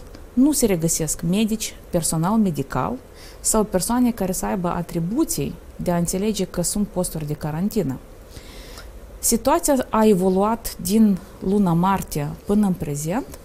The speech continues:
Deci, la ziua de astăzi, noi avem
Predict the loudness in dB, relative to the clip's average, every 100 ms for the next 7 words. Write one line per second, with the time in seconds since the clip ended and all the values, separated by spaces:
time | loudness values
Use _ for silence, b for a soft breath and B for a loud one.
0 | B B B B B B -2 0 2 2
1 | 0 2 4 6 4 4 4 2 2 0
2 | 2 2 2 2 4 4 2 0